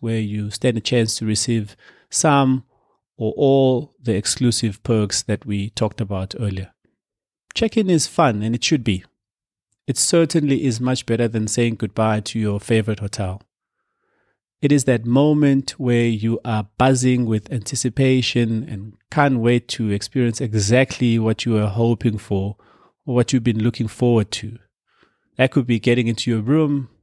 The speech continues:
throwing your luggage on the floor, and soaking inside a foam bath with exclusive bath salts while sipping on a glass of champagne, or diving onto a luxury bed and immediately ordering room service.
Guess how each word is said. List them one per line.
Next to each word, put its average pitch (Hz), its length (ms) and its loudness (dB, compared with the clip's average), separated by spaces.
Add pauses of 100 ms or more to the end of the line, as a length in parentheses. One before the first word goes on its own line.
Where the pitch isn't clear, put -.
(180)
throwing 139 520 2
your 117 140 2
luggage 123 360 0
on 123 100 0
the 110 80 -2
floor, 139 480 2 (460)
and 107 260 -4
soaking 131 520 0
inside 117 360 0
a 110 60 0
foam 135 380 0
bath 117 440 0
with 107 240 -4
exclusive - 840 -2
bath 120 320 2
salts 113 640 -2 (440)
while 120 200 0
sipping 127 340 0
on 117 100 0
a 107 60 -2
glass 107 300 -2
of 113 80 -4
champagne, 120 500 -2 (880)
or 143 160 4
diving 135 340 2
onto 131 300 2
a 117 80 2
luxury 131 520 2
bed 113 500 2
and 117 240 -6
immediately 120 880 0
ordering 107 480 -2
room 101 160 -4
service. - 580 -6